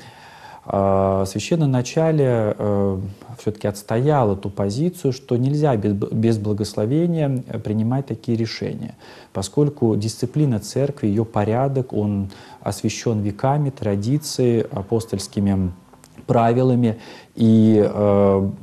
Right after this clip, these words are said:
кардинальная смена этого порядка, в общем-то, означает, э, разрушение, э, церковной жизни.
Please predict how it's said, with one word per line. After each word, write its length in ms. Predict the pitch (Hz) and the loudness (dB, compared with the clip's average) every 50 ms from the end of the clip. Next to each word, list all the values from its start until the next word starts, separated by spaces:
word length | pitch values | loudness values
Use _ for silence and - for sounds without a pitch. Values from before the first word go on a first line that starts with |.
| - - | -12 -4
кардинальная 720 | - - 202 107 110 117 127 139 139 131 117 113 110 107 | 0 0 0 2 2 2 2 4 2 2 2 2 2 0
смена 600 | 107 - - - 143 160 156 131 113 104 101 117 - - | -2 -2 -2 -2 0 2 2 2 2 0 -2 -2 -4 -6
этого 260 | 120 104 - 107 104 | -8 -4 -4 -4 -2
порядка, 520 | 104 - 113 127 156 170 175 170 - - | 0 0 0 2 2 2 0 -2 -4 -4
в 20 | 123 | -6
общем-то, 320 | 123 - 131 127 - 135 | -4 -4 -6 -4 -2 -4
означает, 600 | 131 135 147 147 147 - 147 139 135 127 135 - - | -2 -2 -4 -4 -4 -4 -2 -2 -2 -2 -4 -4 -2
э, 240 | 127 127 123 120 120 | 0 0 2 2 0
разрушение, 840 | 123 120 131 135 139 - - - 180 147 120 104 101 98 95 95 - | 0 0 -2 -2 -4 -4 -4 -4 -2 0 0 0 0 -2 -2 -4 -4
э, 340 | - 107 - - - - - | -6 -8 -8 -8 -8 -10 -8
церковной 520 | - - 104 - - - 104 101 101 107 117 | -8 -10 -10 -4 -2 0 0 0 0 0 0
жизни. 440 | 117 110 95 95 - - - - | -2 -2 -2 -4 -6 -10 -12 -14